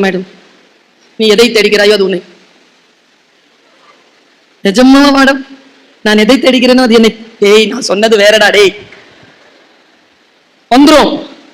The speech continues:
யானை வேணும் வந்துரும், மரணத்தை பார்த்து வந்துரும், தோல்வி வந்துரும், பாஸ் பண்ணணும் வந்துரும்.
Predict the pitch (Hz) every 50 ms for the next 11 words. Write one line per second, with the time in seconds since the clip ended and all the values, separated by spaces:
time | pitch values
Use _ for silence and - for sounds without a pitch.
0 | _ _ _ _ _ _ _ _ _ _ _ _ - 220 240 311 381 427 440 415
1 | 403 370 - 254 277 330 359 403 415 403 370 294 226 185 - - - - - -
2 | _ _ _ _ _ _ _ - 240 269 330 392 427 440 440 427 - 415 392 311
3 | 285 - - 277 302 349 349 381 392 381 349 285 220 185 - - - - - -
4 | - - - 403 453 453 415 392 - - 453 453 - 240 285 320 349 381 415 392
5 | 370 311 233 202 160 175 185 - - - _ _ _ _ _ _ _ _ _ _
6 | _ _ _ _ _ _ _ _ _ - 320 415 440 - 311 415 403 392 359 269
7 | - - 294 349 370 403 403 381 311 247